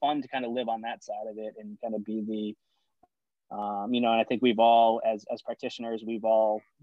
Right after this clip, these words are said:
dealt with some of the worst in the supplement industry. So it's great to be part of that, you know, with N S F and, and other people as kinda cl-, cleaning up the industry or, or trying to, uh, you know, kinda feel like we're, we're, uh, you know, the sheriffs in the wild, wild west. But,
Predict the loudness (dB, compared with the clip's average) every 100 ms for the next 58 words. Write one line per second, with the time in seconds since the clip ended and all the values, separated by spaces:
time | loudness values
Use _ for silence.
0 | -12 2 4 4 _ -10 -8 -6 -4 -2
1 | -2 -2 -4 -8 -14 -14 -8 -8 -8 -12
2 | -10 -8 -8 -8 -8 -8 -4 -4 -2 -2
3 | -2 -2 -4 -4 -4 -2 -2 0 4 6
4 | 4 0 -14 -8 -6 -6 -6 -6 -4 -4
5 | -4 -10 _ _ -20 -20 _ 0 2 2
6 | 0 -2 0 -2 -4 -4 -4 -8 -12 -14
7 | -14 -8 -2 2 4 2 -2 -4 -4 -4
8 | -4 -2 -2 -6 -8 _ _ _ _ -4
9 | -2 -2 -4 -2 0 0 -2 -6 -10 -14
10 | -14 -8 -6 -2 0 0 0 0 2 2
11 | -2 -8 -6 0 2 4 6 6 4 0
12 | -4 _ -20 _ -20 -10 -2 0 0 0
13 | 2 4 2 0 -4 2 4 4 4 2
14 | 2 0 0 0 -6 -12